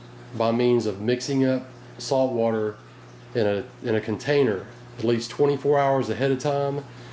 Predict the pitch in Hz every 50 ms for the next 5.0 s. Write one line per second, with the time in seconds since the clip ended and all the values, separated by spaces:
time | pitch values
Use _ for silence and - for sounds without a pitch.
0 | - - - - - - - 117 117 117 117 117 117 117 120 120 120 120 120 117
1 | 120 120 117 113 107 104 - - - - 135 139 143 143 143 139 135 - 151 139
2 | 139 143 143 135 135 127 - 143 135 139 143 139 - - 147 143 139 139 131 123
3 | - - 135 127 127 123 117 113 - 143 135 131 131 131 127 120 113 110 107 117
4 | 120 120 117 110 104 107 98 90 - - 117 117 127 131 135 131 139 139 143 135